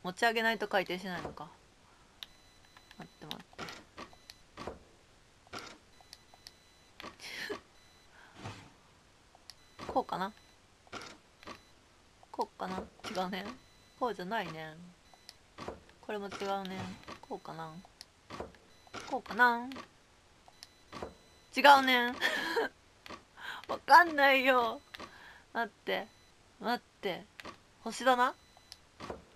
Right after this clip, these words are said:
じゃあ、こうかの、こうかな？はい。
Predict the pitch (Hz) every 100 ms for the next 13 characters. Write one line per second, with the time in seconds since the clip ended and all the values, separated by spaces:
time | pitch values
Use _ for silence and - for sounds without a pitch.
0 | - - - - - - - - - 220
1 | - 269 - 196 180 - - 262 208 180
2 | 170 226 - - - - - - - -
3 | - - - - - - - - - -
4 | - - - - - - - 226 175